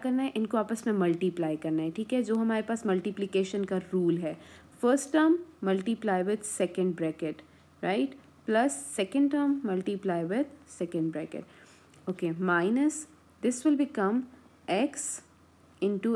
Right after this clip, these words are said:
x minus two, minus two x minus two equals to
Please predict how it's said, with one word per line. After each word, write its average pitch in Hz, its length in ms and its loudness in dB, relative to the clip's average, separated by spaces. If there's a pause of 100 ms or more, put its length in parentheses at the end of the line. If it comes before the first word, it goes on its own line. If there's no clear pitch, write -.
x - 320 -4
minus 185 520 0
two, 339 340 2 (800)
minus 220 680 2
two 220 320 0 (120)
x 196 400 -2
minus 175 680 0
two 151 180 -2 (1600)
equals 262 440 0
to 233 140 0